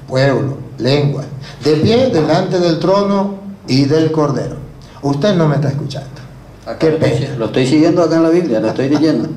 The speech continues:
Speaker 2: Mira, usted está en el capítulo nueve. Ahí, ¿verdad?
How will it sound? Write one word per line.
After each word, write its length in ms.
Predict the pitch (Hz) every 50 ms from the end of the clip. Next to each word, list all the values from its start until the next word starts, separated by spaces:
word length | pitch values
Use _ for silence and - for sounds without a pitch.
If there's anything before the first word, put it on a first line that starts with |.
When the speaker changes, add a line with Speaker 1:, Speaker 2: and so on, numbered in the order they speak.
| - - - - - - - - - - - - -
Speaker 2:
Mira, 220 | - 120 117 98 - - - - - - - - - - - - - - - - - - - - - -
usted 240 | - 113 - 147 165
está 540 | 175 156 151 - 180 196 - - - - -
en 160 | 127 127 127
el 120 | 127 123 123
capítulo 680 | 120 120 117 147 156 156 156 165 156 156 139 - - -
nueve. 520 | 107 113 117 135 135 135 - - - - - - - - - - - - - - - - - - - - - - - - - - - - - - - - - - - - - - - - - - - -
Ahí, 220 | 98 95 113 117 98
¿verdad? 280 | - - 104 127 151